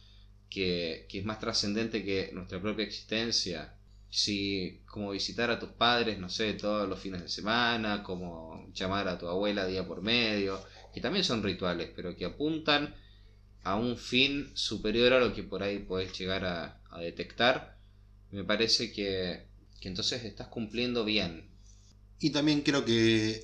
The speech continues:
Speaker 2: los rituales en el mundo judío, también, volvemos a decir, puede ser que en otros, en otros pueblos también exista, nos vienen a, a dar un poco de paz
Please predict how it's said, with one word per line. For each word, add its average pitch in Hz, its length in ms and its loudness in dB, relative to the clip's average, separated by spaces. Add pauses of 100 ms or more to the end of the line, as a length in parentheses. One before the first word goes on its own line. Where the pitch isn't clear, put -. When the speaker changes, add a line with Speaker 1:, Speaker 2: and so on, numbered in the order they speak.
Speaker 2:
los 110 300 6
rituales 139 500 8
en 127 60 4
el 120 140 6
mundo 131 260 2
judío, 127 720 0 (340)
también, 95 400 0
volvemos 92 380 -2
a - 20 -4
decir, 87 400 2
puede 104 220 2
ser 98 240 -2
que 104 80 -2
en 92 100 0
otros, 90 480 -4 (420)
en 101 120 -2
otros 104 180 0
pueblos 104 300 0
también 104 280 2
exista, 113 720 0 (920)
nos 127 320 4
vienen 131 380 6
a, 107 580 2
a 110 80 0
dar 113 140 6
un 107 100 6
poco 107 240 2
de 95 80 2
paz - 640 0